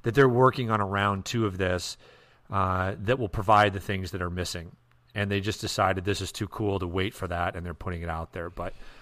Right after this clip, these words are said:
uh, definitely some functionality issues to look at. But we still thought it was worth touting. And some may wonder, "Well, why the heck are you promoting a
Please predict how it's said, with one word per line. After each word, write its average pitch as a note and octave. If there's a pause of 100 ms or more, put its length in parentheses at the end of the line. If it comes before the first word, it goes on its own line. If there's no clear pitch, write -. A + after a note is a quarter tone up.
(320)
uh, G2+
definitely F3
some B2+
functionality G#2+
issues F#2
to -
look A2
at. F#2
But D#3+ (320)
we F3
still G#3
thought D#3
it C#3+
was A#2
worth A2
touting. A2
And A#2
some D3
may C3
wonder, A2+
"Well, G#2
why A#2
the D3+
heck C3+
are A2+
you G#2
promoting G2
a F2+